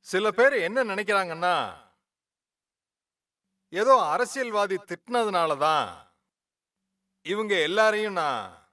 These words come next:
"என்னுடைய குடும்பம், என்னுடைய குடும்பம்னு" சொல்றேங்கிறாங்க. ஆனா,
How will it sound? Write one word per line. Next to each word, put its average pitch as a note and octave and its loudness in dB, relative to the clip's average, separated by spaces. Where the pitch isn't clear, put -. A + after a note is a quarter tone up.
"என்னுடைய F3+ 0
குடும்பம், D3+ -2
என்னுடைய F3 -2
குடும்பம்னு" D3 -8
சொல்றேங்கிறாங்க. A#2+ -4
ஆனா, D#3+ 4